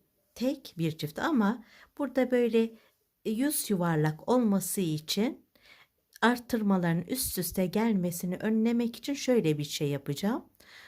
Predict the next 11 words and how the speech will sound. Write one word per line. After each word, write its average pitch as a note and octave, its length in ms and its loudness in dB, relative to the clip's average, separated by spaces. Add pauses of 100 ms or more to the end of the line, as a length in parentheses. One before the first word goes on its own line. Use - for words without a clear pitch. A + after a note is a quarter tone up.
(300)
Dört A#3+ 320 2
tek, E3+ 240 -2
bir A3+ 140 4
arttırma B3 600 0
ya, D#3 300 0 (460)
baştan A#3 680 2 (120)
ki D#3 240 -2
dörtteki D4 720 0 (640)
iki C3+ 520 0 (400)
olarak D3+ 460 0
başlıyorum. - 600 -6